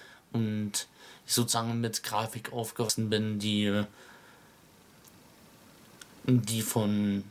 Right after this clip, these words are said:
neunundfünfzig, geschweige denn sechzig F P S noch gar nichts wussten, die noch gar nicht wussten, was überhaupt F P S oder was ansatzweise Bildqualität überhaupt ist.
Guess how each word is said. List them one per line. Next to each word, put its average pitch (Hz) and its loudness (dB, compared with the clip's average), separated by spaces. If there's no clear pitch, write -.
neunundfünfzig, 107 2
geschweige 107 -4
denn 107 -6
sechzig - -6
F - -12
P - -16
S 120 -6
noch 113 -6
gar 113 0
nichts - -4
wussten, 127 0
die 110 -2
noch 107 -2
gar 104 -6
nicht 107 -4
wussten, 113 -2
was 104 0
überhaupt 110 -4
F - -6
P 113 -6
S 117 2
oder 110 0
was - 2
ansatzweise 113 0
Bildqualität 110 -2
überhaupt 107 -2
ist. - 0